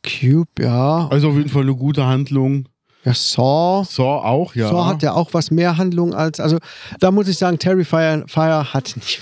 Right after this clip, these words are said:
Speaker 1: wirklich eine gute Handlung.
Speaker 2: Gibt's
Speaker 1: Ähm,
Speaker 2: überhaupt eine Handlung?
Speaker 1: Nee,
Speaker 2: Also wo,
Speaker 1: eigentlich nicht.
Speaker 2: worum geht's denn da? Also nur mal die grobe Story, ohne dass du die Schockmomente verrätst.
Speaker 1: Also, ähm, es ging um diesen Clown, der allerlei Leute ermordet hat,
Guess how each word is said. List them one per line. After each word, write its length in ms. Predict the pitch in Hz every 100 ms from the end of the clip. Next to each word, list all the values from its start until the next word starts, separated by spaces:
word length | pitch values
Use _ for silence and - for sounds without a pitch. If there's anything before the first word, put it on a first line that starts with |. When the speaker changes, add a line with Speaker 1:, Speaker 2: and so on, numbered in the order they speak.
| -
Speaker 1:
wirklich 460 | - - 123 - -
eine 140 | 131 123 -
gute 280 | 147 135 127
Handlung. 440 | 139 127 117 131 - - - - -
Speaker 2:
Gibt's 300 | 143 135 139
Speaker 1:
Ähm, 40 |
Speaker 2:
überhaupt 300 | 147 127 165 -
eine 120 | 127
Handlung? 460 | 120 120 107 107 110 _ - _ _ _ _ _ -
Speaker 1:
Nee, 360 | 117 117 117 117 -
Speaker 2:
Also 300 | 147 165 175
wo, 60 |
Speaker 1:
eigentlich 60 | 139
nicht. 80 | 139
Speaker 2:
worum 200 | 240 220
geht's 220 | 180 -
denn 120 | 110
da? 120 | 98 98
Also 200 | 127 135
nur 160 | 180
mal 100 | 196
die 80 | 202
grobe 280 | 165 190 175
Story, 300 | 147 165 170
ohne 180 | 170 175
dass 80 | 165
du 80 | 156
die 20 |
Schockmomente 580 | - 143 120 107 107 113
verrätst. 500 | 101 98 95 - -
Speaker 1:
Also, 640 | - 156 170 151 165 160
ähm, 300 | - 160 160 - -
es 240 | 180 -
ging 240 | - 196 226
um 160 | 175
diesen 420 | 170 143 139 131 123
Clown, 480 | 143 143 175 208
der 140 | 185 113
allerlei 340 | 156 156 131
Leute 360 | 131 147 185 202
ermordet 640 | 165 165 170 185 180 -
hat, 360 | 170 170 -